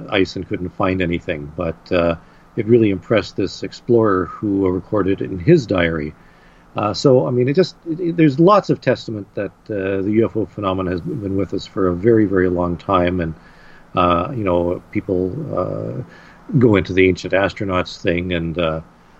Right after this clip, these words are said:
uh, can find things going way, way, way back. But even hi-, in historical, relative historical times, when we can look back on diaries and, and records, uh, that show that, uh, m-, relatively modern times, the, the objects seen in the sky,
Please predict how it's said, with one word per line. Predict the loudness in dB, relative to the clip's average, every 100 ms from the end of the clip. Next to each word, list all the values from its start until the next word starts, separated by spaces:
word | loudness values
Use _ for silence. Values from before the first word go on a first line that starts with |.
| _ -16 -6
uh, | -2 -2
can | -4 -6
find | -2 -2 -2
things | -4 -6
going | -4 -2 -2 2
way, | 4 4
way, | 4 2
way | 2 0
back. | 0 -2 -4 -12 _ -2
But | 2
even | 4 4
hi-, | 2
in | -2 -4
historical, | -6 -8 0 2 2 0 -4 0
relative | 2 2 -2 -10
historical | -8 -2 -2 0 -4
times, | -4 -4 -4 -6
when | -8
we | -6 -8 -14 _ _ -8
can | -4
look | -4 0
back | -2 0 -2
on | -6 -2
diaries | 0 0 0 -2 -4 -8
and, | -10 -10 -10
and | -10 -8 -2
records, | -2 0 -4 -4 -12 -20 -20 _ _ -6
uh, | -4
that | -2 -4
show | -6 -4 -2 0
that, | 0 -2 -4
uh, | 0 0
m-, | -2 -4 0
relatively | 2 4 4 0 -2 -2
modern | -2 -4 -6
times, | -6 -6 -6 -4
the, | -4 -4 -8 -20 -20 -14 -2
the |
objects | 0 2 -2 -4
seen | -6 -4
in | -6
the |
sky, | -8 -4 -2 0 0